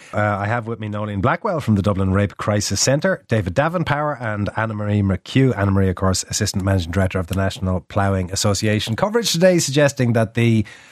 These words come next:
uh, grievances following the budget and the allocation to the H S E, or insufficient allocation to the H S E, depending on whose view you take,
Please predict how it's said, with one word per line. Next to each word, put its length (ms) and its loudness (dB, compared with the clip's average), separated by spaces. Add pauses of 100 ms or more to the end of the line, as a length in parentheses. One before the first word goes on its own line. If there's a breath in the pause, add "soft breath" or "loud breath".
(160 loud breath)
uh, 220 2
grievances 640 2
following 520 0
the 100 -2
budget 580 2
and 400 2
the 240 2
allocation 480 0
to 80 -2
the 120 -2
H 160 0
S 180 0
E, 320 4
or 280 2
insufficient 640 2
allocation 500 0
to 60 -14
the 100 -2
H 180 0
S 180 0
E, 100 4
depending 420 -2
on 100 0
whose 220 2
view 240 4
you 220 2
take, 360 0